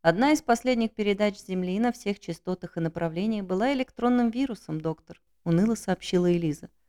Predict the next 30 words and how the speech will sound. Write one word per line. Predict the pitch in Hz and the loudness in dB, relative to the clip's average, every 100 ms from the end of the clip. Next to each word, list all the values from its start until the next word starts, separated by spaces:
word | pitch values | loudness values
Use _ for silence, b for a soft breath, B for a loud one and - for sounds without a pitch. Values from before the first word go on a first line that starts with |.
| _ _ _ | _ _ _
"Он | 233 240 | 4 4
был | 226 | 2
предназначен | 220 196 208 202 240 233 208 | -2 0 0 2 2 2 -2
для | 196 | 0
того, | 196 196 233 | 0 0 -2
чтобы | - 196 | -6 -4
инфицировать | 196 - 196 - 277 170 160 - | -2 -4 -8 0 2 2 -2 -4
и | |
вывести | 214 254 226 - 208 | 0 0 0 -2 -4
из | 196 | -4
строя | - 214 214 | 0 2 4
любую | 202 196 247 | 2 0 -2
получившую | 233 208 202 - - - 190 | 0 0 0 -4 -4 2 4
его | 180 175 | 4 2
систему. | - 180 - 160 151 156 - _ _ _ _ | 2 -2 -2 -2 -2 -6 -14 _ _ _ _
Похоже, | - 233 339 339 | 0 2 4 4
он | 320 | 2
смог | - 262 - | 4 0 4
преодолеть | 254 226 220 208 220 | 2 4 4 2 0
всю | - 214 | -4 -2
известную | 208 190 190 196 190 | 0 0 -2 -2 -2
защиту, | 190 185 - 160 - 170 | -2 -6 -8 -8 -8 -8
и | 165 | -4
я | 170 185 | 2 2
предполагаю, | 185 180 - 180 175 202 | 0 -6 -4 -2 2 2
что | 196 - | 0 -6
системы | - 180 - 269 254 | -10 -10 2 4 4
всех | - 226 | 2 -4
колоний | - 196 185 190 | 2 2 4 2
отключились. | 180 - 175 - 185 160 160 | -2 -6 -8 -6 -6 -6 -10